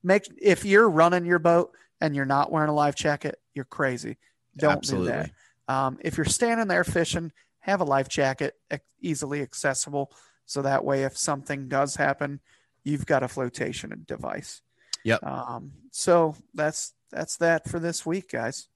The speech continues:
Speaker 2: Yeah, if you are river fishing especially, I think that
Speaker 1: Yes.
Speaker 2: this is a very important thing. If you're river fishing, especially this time of year, or really any time of year in a lot of these rivers, make sure you're wearing a life jacket.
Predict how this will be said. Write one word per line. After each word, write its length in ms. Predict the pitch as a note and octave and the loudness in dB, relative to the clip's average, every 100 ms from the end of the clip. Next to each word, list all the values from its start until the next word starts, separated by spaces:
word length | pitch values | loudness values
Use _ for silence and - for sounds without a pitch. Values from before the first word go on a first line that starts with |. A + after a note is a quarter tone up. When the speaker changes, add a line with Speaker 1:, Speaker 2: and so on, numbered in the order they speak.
| _ - | _ 0
Speaker 2:
Yeah, 180 | A2+ | 2
if 280 | G2+ G#2+ G#2 | 4 0 0
you 200 | C3+ D#3 | 4 6
are 100 | A#2+ | 6
river 320 | F#2+ A2+ A#2+ | 4 2 2
fishing 420 | A#2 C3 C3 G#2+ E2 | 0 -2 -2 -4 -4
especially, 680 | - - G2 G2 - E2 | -4 0 0 0 -4 -4
I 40 | D#2 | -6
think 140 | E2+ | -6
that 160 | F#2+ F#2+ | -2 2
Speaker 1:
Yes. 340 | C#3+ - G2 | 2 0 -2
Speaker 2:
this 200 | G2+ G2 | -2 0
is 80 | G2+ | 0
a 100 | F2+ | -2
very 280 | - F#2 F2+ | 0 2 2
important 360 | E2+ F#2 D#2+ | 0 -4 -4
thing. 100 | F2 | -4
If 120 | E2 G#2 | -6 -2
you're 180 | A#2+ | 0
river 260 | G2 F#2 F#2 | 2 2 0
fishing, 320 | - A2 G#2 | -4 -4 -4
especially 480 | E2+ - F2 F2 F2+ | -6 -2 -2 0 -4
this 260 | D#2+ F2 - | -2 -2 0
time 260 | G2+ G2 | 0 0
of 60 | F2+ | 0
year, 160 | F#2 | 0
or 200 | F2+ C#2+ G1+ | 0 -2 -2
really 300 | A#2+ B2 - | 0 0 0
any 260 | F2 F2+ | 0 0
time 320 | F2 D#2+ D2+ D2 | -2 -4 -4 -4
of 60 | D2+ | -4
year 260 | D2 C#2 - - - - | -4 -6 -10 -20 -20 -12
in 100 | - | -4
a 80 | F2+ | -2
lot 220 | E2+ E2+ | 2 2
of 60 | F2 | 2
these 200 | F2 D#2+ | 0 0
rivers, 380 | E2+ E2+ F2 - - _ _ - | 0 0 -2 -4 -18 _ _ 0
make 240 | G#2+ C#3 | 2 4
sure 220 | - A#2+ | 2 2
you're 160 | G2+ F2+ | 4 4
wearing 280 | F2 F2 E2+ | 4 4 2
a 80 | D#2 | 2
life 280 | D#2+ E2 | 2 0
jacket. 520 | - F2 E2+ - F2 | 0 0 0 0 -4